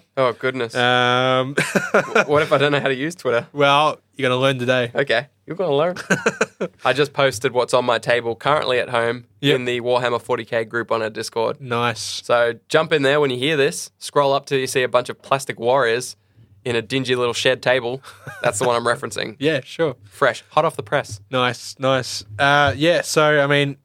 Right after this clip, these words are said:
Speaker 2: you're probably listening to us somewhere, but we're on Spotify, we're on iTunes.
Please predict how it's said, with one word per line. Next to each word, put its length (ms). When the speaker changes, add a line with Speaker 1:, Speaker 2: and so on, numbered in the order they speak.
Speaker 2:
you're 140
probably 180
listening 320
to 200
us 60
somewhere, 380
but 240
we're 100
on 60
Spotify, 640
we're 160
on 160
iTunes. 440